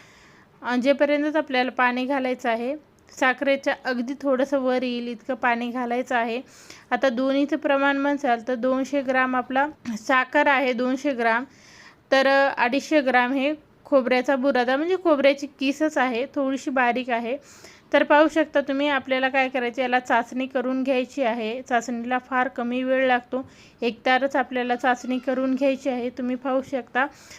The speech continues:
थोडंसं हाताला चिपचिप लागलं ना, आपण लगेचच काढून घेऊ. तर खोबऱ्याची चाचणी खूप अशी,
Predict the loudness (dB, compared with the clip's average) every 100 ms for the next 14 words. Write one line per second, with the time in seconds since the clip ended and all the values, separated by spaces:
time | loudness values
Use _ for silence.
0 | -8 4 6 6 2 0 2 2 2 2
1 | 2 -4 -4 -8 -4 -4 2 4 2 0
2 | -2 0 -2 -2 -4 -2 -2 -4 -6 -4
3 | 0 0 0 -2 -2 -4 -2 -6 -6 -4
4 | -4 -2 -2 -4 -6 -8 -8 -8 -10 -8
5 | -8 -6 -6 -6